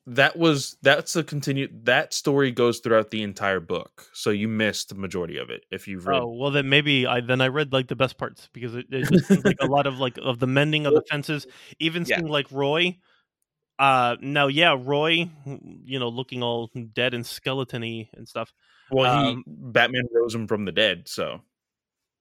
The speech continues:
Speaker 2: Oh, okay. I-, in
Speaker 1: He
Speaker 2: this, in
Speaker 1: uses
Speaker 2: this
Speaker 1: the
Speaker 2: book?
Speaker 1: black ring. Yeah,
Speaker 2: In this
Speaker 1: he, he, he uses the black ring. Uh, like, if you, if you see Roy, like, right after you read the, the Superman story,
Speaker 2: Mm-hmm.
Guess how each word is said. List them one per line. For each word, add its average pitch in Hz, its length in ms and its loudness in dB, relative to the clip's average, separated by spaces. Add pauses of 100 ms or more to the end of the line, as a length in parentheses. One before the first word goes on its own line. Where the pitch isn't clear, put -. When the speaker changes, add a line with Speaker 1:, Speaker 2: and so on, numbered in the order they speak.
(160)
Speaker 2:
Oh, 160 280 -2 (160)
okay. 123 260 -6 (720)
I-, 143 140 -8
in 156 140 -2
Speaker 1:
He - 40 -4
Speaker 2:
this, 120 200 0
in 127 60 0
Speaker 1:
uses 127 80 0
Speaker 2:
this 117 140 -4
Speaker 1:
the 120 100 2
Speaker 2:
book? 202 80 2
Speaker 1:
black 104 280 2
ring. 92 180 -12 (220)
Yeah, 113 140 4
Speaker 2:
In - 80 -4
this 113 100 -2
Speaker 1:
he, 110 180 -6
he, 120 300 -6 (420)
he 123 120 -4
uses 131 320 -2
the 127 100 4
black 104 340 2
ring. 101 400 -4 (720)
Uh, 85 420 -2 (540)
like, 104 160 0
if 107 160 -4
you, 117 380 0
if 120 160 -6
you 123 120 -2
see 143 280 -2
Roy, 101 560 2 (120)
like, 95 180 -4
right 104 200 4
after 110 260 2
you 104 180 -6
read 101 240 -4
the, 90 420 0
the 87 100 -8
Superman 110 440 -8
story, 117 420 -6 (220)
Speaker 2:
Mm-hmm. 160 160 -10